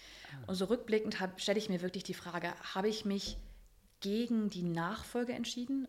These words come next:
Speaker 2: oder eigentlich gegen diese Vorstellung, rauchend, Portemonnaies ziehend in Korbach zu sitzen?
Speaker 1: Mhm.
Speaker 2: Das
Speaker 1: <laughs> Rauchend in Korbach zu sitzen ist
Speaker 2: Ja.
Speaker 1: gut.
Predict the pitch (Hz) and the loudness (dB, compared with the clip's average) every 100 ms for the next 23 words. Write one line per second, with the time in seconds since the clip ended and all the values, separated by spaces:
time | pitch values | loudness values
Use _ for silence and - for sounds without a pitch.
0 | - 202 220 - - 202 202 196 - 196 | -2 2 4 4 2 4 4 2 0 0
1 | 180 175 180 - - 226 233 214 220 220 | 0 -2 -8 -4 2 2 4 2 2 2
2 | 202 - 202 220 - 214 214 - - - | 0 -4 -2 -2 2 2 2 -2 -8 -4
3 | - 190 190 180 180 - - 170 165 - | 2 2 2 0 0 -4 -6 -6 -6 -8
4 | 160 156 - 147 156 - 147 151 - - | -10 -8 -4 -4 -4 -6 -8 -8 -12 -16
5 | - - - - - - 87 90 101 - | -18 -20 -20 -20 -20 -18 -12 -10 -10 -12
6 | - - - - - - 202 - - - | -12 -12 -16 -20 -20 -4 -2 -2 -6 -10
7 | - - 95 113 - - - - 110 101 | -8 -8 -8 -8 -6 -6 -8 -6 -6 -6
8 | - 98 98 101 - | -6 -8 -6 -4 -4